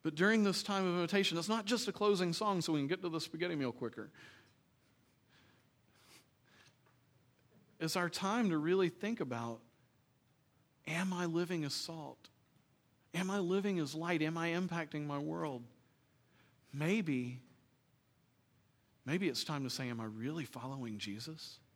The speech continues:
If you want to talk more about that, come talk to one of us. I'd love to hang around after the service and talk more about that with you. I'd love to pray with you about that. Help you maybe see what are some steps we can take. If you think,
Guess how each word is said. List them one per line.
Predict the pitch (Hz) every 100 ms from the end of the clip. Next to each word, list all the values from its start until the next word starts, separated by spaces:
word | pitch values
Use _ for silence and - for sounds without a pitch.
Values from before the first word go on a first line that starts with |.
| _ _ _ _ _ _ _ _ _ _ _ _ _ _ -
If | -
you | 180
want | 240 -
to |
talk | 165 214
more | 208 135 123
about | 120 117 -
that, | 123 120
come | - 202
talk | 208 208 208
to |
one | 165 135
of | 107
us. | 95 - - - _ _ _ _ _ -
I'd | 175
love | 165 185 196
to |
hang | 165 165
around | 151 151
after | 147 147
the | 143
service | 131 160 156 131
and | 127
talk | 139 139
more | 135 120
about | 117 117 117
that | 110
with | 117 117
you. | 110 98 - _ _ _ _ _ _ _ _ _ _ _ -
I'd | 147
love | 156
to | 135
pray | - 147
with | 131 120
you | 117
about | 107 110 107 123
that. | 113 107 - _ - - -
Help | 165 156
you | 151
maybe | 156 151 127
see | - 165
what | 143 147
are | 151
some | - 131
steps | - 160 139 -
we | 139
can | 131
take. | 170 151 135
If | 117
you | 165 196 202
think, | 196 160 151